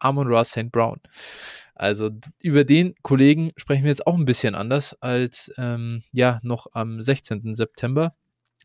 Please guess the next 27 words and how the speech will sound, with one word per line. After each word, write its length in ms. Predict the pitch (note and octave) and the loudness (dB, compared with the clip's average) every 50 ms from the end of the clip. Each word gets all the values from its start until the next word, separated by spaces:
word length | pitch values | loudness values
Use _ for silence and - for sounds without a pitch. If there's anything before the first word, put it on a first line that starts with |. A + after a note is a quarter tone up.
| - _ | -14 _
Gut, 220 | - C3+ C3+ - | -4 -4 -2 0
da 80 | A2+ A2+ | 0 2
hat 100 | B2 B2 | 4 4
er 100 | A#2+ A2 | 4 2
schon 180 | A2 - B2 A#2 | 0 -2 -6 -6
immerhin 260 | A#2 B2 B2 A#2+ A2+ | -4 -4 -4 -4 -4
seine 220 | - A2+ A2+ A2+ G#2+ | -4 -6 -6 -4 -4
erste 340 | - A2+ - - A#2+ A2 | -4 -4 -4 -6 -8 -10
gute 320 | A#2 - C#3 C#3 C#3+ C#3+ B2 | -8 -10 -10 -6 -4 -2 -2
Woche 220 | C3+ B2 - C3+ | -2 -2 -2 -2
gehabt, 320 | B2 B2 B2+ C#3 - - G#2 | -2 -2 -2 -2 -4 -6 -6
aber 160 | G2+ G#2 - | -4 -6 -4
trotzdem 500 | - - - - - - G2+ G#2+ C3+ C#3+ - | -4 -4 -4 -4 -4 -4 -2 -2 -2 -4 -4
natürlich, 500 | A2+ A2 - - A2 A2+ A2+ A#2 - - - - - - - - - - - _ _ _ - | -6 -6 -4 -4 -4 -2 -2 -2 -4 -6 -14 -20 -20 -18 -18 -18 -18 -18 -20 _ _ _ -8
äh, 220 | A2 G#2+ G#2 G#2 - - | -4 -4 -4 -4 -4 -4
dann 160 | G#2 A2 A#2 | -4 -6 -4
auch 140 | - - A2+ | -4 -6 -6
nochmal 320 | A2+ A2+ G#2 G#2 A2 G#2 G#2 | -4 -6 -4 -4 -4 -2 -2
nachgelegt 720 | A2 A#2+ C3+ - - - G2 F#2+ G2+ G2+ A#2 B2+ - - | 0 -2 -2 -4 -6 -8 -6 -4 -4 -4 -4 -4 -8 -10
und 240 | - G#2+ G#2+ - - | -10 -10 -8 -8 -8
bekommen 420 | A2+ - - - E3+ F#3+ G3 D3+ | -10 -4 0 0 0 2 2 2
hat 160 | C#3+ C#3+ - | 2 2 2
er 60 | C#3 A#2 | 2 2
dafür 280 | A#2+ A#2 - - A#2+ A2 | 2 0 0 -2 -6 -6
einen 100 | G#2+ G#2+ | -6 -6
dreiundzwanzig 640 | - - A2 A2+ A#2+ - - A2 G#2 - - - - | -4 -2 -2 -2 -2 -4 -8 -8 -10 -10 -12 -16 -12
First, 480 | - - A2 A2 A2+ A2+ - - - | -6 -4 -2 -2 -2 -4 -6 -10 -14